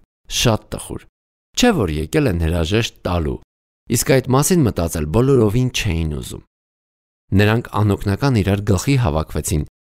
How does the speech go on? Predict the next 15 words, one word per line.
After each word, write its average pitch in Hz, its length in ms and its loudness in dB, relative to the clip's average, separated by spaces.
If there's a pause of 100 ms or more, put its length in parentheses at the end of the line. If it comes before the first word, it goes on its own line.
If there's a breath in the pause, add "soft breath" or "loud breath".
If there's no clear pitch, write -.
սպասելով, 175 580 2
որ 127 160 4
մեկն 139 300 2
ու 90 80 2
մեկը 104 320 0
խոսի, 80 440 -6 (380)
և 156 220 4
հրհրում 139 500 6
էին 82 200 2
իրար 131 260 2
ու 110 80 0
փսփսում. 95 640 -2 (320)
"Դե - 160 -8
դու - 180 -14
ասա"։ - 380 -10